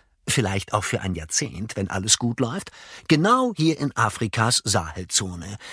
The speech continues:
zwischen dem äquatorialen Regenwald und der Sahara stattfinden wird.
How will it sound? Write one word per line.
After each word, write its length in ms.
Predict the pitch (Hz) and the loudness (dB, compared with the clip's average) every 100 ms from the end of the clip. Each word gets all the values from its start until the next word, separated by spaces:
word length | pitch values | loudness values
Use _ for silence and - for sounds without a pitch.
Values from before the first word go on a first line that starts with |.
| - | 0
zwischen 360 | - 185 - 165 | 4 6 4 4
dem 200 | 165 165 | 2 2
äquatorialen 840 | - - 180 151 135 135 139 117 107 | -2 -4 -4 -2 2 2 4 2 2
Regenwald 640 | 175 165 143 143 147 - | 2 2 2 2 2 0
und 160 | 196 214 | -6 -2
der 100 | 202 | -2
Sahara 560 | 190 117 101 90 98 | -2 0 -2 0 0
stattfinden 580 | - 117 - 110 98 101 | 2 2 2 0 0 0
wird. 280 | 104 101 | 0 0